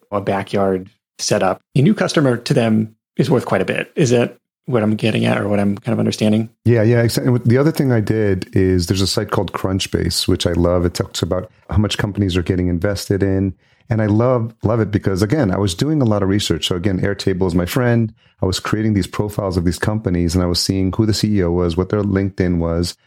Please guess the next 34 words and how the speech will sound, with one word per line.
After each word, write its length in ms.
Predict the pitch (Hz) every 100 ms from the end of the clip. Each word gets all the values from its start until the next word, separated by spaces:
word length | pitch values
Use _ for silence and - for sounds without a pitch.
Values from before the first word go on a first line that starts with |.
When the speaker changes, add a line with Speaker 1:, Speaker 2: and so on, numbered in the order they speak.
| _
Speaker 2:
I 40 | 104
was 100 | 101
doing 200 | 151 175
my 100 | 104
homework 340 | 98 104 92
before 340 | 95 - 95 90
I 40 |
even 200 | 92 87
made 160 | 87 85
that 160 | 82
first 320 | - 87 -
outreach. 520 | 80 87 90 - - - _ _ _
And 140 | 101 95
then 220 | 107 101
Crunchbase 680 | - 113 - 98 92 - -
lets 220 | 98 -
you 60 | 95
know 180 | 95
which 240 | 92 107 -
companies 320 | 98 101 90
have 140 | 85
received 320 | 90 - 87 -
funding. 460 | 98 90 - - - _ _ _
So 160 | - 110
in 100 | 120
my 140 | 156
mind, 440 | 139 117 110 92 90
the 80 | 95
logic 420 | 98 107 101 -
there, 340 | 85 80 82
Nick, 240 | - 85 -
was 160 | 87
to 100 | -
say, 520 | - 92 85 85 85